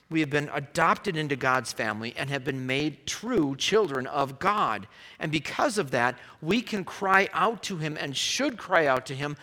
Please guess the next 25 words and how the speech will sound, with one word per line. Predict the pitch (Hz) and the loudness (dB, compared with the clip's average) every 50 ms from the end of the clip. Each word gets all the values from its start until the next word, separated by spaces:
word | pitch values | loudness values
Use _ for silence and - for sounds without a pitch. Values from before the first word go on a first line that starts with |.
| - - - - | -16 -20 -8 2
both | - 208 233 220 - 220 | 6 6 6 6 4 2
in | 196 | 2
our | 165 160 | 2 2
most | 156 160 160 151 - 156 143 | 2 2 0 0 -2 -6 -6
jubilant, | 127 127 147 180 240 247 233 254 233 240 233 233 190 - - - - - - - | -4 -2 0 0 0 2 2 2 2 2 2 0 -2 -8 -16 -20 -20 -20 -10 -4
uh, | - 165 165 160 156 156 - - | -2 2 2 2 2 0 -2 -4
or | - 165 165 170 170 | -2 2 4 4 4
the | 151 160 156 | 4 2 0
most | 156 170 165 151 - - - _ _ - | 0 0 0 -2 -4 -10 -18 _ _ 2
desperate | 240 220 202 - - - 190 165 - | 2 2 2 0 -2 -4 -4 -4 -2
hours | 143 147 147 135 127 120 110 110 104 - - - - - _ | -2 0 0 0 -2 -2 -4 -4 -6 -10 -14 -20 -20 -14 _
that | - 156 143 - | -8 -8 -8 -6
we | 165 151 151 147 143 143 139 143 - - _ _ _ | -6 -4 -4 -2 -2 -4 -6 -8 -14 -20 _ _ _
have | - - 131 127 127 123 127 | -8 -4 -2 -2 -2 -2 -4
in | 120 | -4
our | 113 110 107 | -4 -4 -4
lives. | 101 104 104 101 101 98 90 - - - | -2 0 0 0 0 -2 -4 -8 -10 -8
And | - 127 117 | -8 -8 -8
he | - - 160 160 - | -8 -8 -8 -8 -8
is | - - 151 135 123 113 110 - - - - _ | -6 -4 -4 -2 -2 -2 -4 -8 -12 -16 -20 _
faithful | - - - - - - 175 170 165 151 - - - - 127 110 95 85 - _ _ _ _ _ _ _ _ - | -18 -16 -16 -10 -4 0 0 0 0 0 -4 -12 -14 -12 -10 -10 -10 -12 -14 _ _ _ _ _ _ _ _ -14
in | 127 123 120 - _ - | -12 -12 -12 -12 _ -10
all | 131 127 123 120 117 113 | -8 -6 -6 -6 -6 -8
of | 110 104 104 | -10 -14 -14
them. | 110 113 110 95 92 | -14 -14 -14 -16 -16